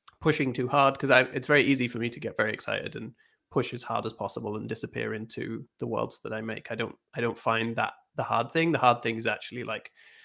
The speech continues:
stopping myself from, from kind of just, like,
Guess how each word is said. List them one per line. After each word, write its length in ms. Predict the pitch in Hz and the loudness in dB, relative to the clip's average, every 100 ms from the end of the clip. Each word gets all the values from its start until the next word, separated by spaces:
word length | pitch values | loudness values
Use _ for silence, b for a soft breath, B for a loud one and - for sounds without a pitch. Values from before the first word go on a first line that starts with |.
| B B B - | B B B -10
stopping 440 | - 127 127 117 | 4 4 4 2
myself 500 | 107 110 - 104 101 | 2 0 2 0 0
from, 460 | - 107 104 110 - | -6 -6 -6 -8 -12
from 360 | - 117 107 117 | -12 -10 -8 -10
kind 220 | - 107 | -10 -8
of 120 | 107 | -10
just, 240 | - 110 - | -12 -12 -8
like, 320 | 107 - | -8 -8